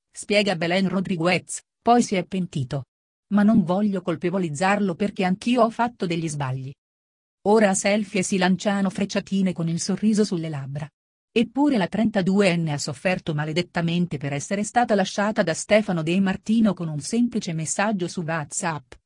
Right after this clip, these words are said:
l'applicazione di messaggistica che tutti ormai usano nel proprio quotidiano per comunicare con parenti,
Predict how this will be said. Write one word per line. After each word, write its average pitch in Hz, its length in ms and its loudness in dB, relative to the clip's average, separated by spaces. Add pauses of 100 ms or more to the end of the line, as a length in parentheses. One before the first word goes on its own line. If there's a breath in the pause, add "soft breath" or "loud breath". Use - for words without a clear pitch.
l'applicazione 208 840 0
di 185 100 0
messaggistica 180 840 -2
che - 180 -4
tutti 285 320 -4
ormai 165 400 -2
usano 190 380 -2
nel 170 200 -2
proprio 214 400 2
quotidiano 202 640 -2
per 196 140 -4
comunicare 190 640 0
con 180 160 -6
parenti, 156 560 -2